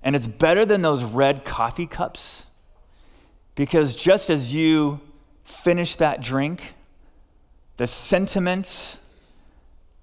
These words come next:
around that cup printed on will be just like that beverage, empty. This morning, God sees you in your broken mansion.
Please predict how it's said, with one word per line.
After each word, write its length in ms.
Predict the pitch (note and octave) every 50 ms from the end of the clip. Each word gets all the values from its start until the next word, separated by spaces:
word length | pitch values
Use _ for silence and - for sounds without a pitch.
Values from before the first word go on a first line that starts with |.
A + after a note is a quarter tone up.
| _ -
around 420 | A2+ A2+ A2 A#2+ B2+ C#3 C#3+ D3 C#3+
that 220 | C#3+ C#3+ - -
cup 280 | - C3+ C#3+ C#3 - -
printed 340 | - D3+ C#3 C3+ - C#3 B2+
on 360 | B2+ B2+ B2+ C#3 C#3 C#3 C#3 - - - - _ - - - _ _ - - - _
will 100 | - C3
be 140 | B2 B2+ A#2
just 400 | G#2 - - - C3 B2+ - -
like 160 | A#2+ A#2+ -
that 220 | - A2+ G#2+ A#2+ A#2
beverage, 560 | A#2 A2 G2+ G#2 G#2 - - - - - - _ _ _ _ _ _ _ _ - - _ -
empty. 580 | A#2+ A2+ A2 - - - - - - - - - - _ _ _ _ _ _ _ _ _ _ _ _ _ _ _ _ - _ _ - - - - - _ _ - - _ _ _ _ _ _ _ _ _ _ _ _ - - - - - - _ _ - - - - _ _ _ _ _ _ _ _ _ _ - - - - - _ _ _ - - _ _ _ _ _ - - - - - -
This 220 | C#3 - - -
morning, 280 | E3 F3+ F3+ D#3+ C#3+ B2
God 300 | - D3 C#3+ D#3+ D#3 -
sees 440 | - - - C3+ C#3 C#3+ A#2+ G#2 G#2
you 300 | G2 F#2+ F#2+ G2+ G#2 - - -
in 120 | B2+ B2+
your 120 | B2 B2
broken 480 | A#2 G#2 A#2+ B2 A#2+ A#2+ - B2+ A2+ A2
mansion. 520 | A2 A2 G#2+ G#2+ - - - - - -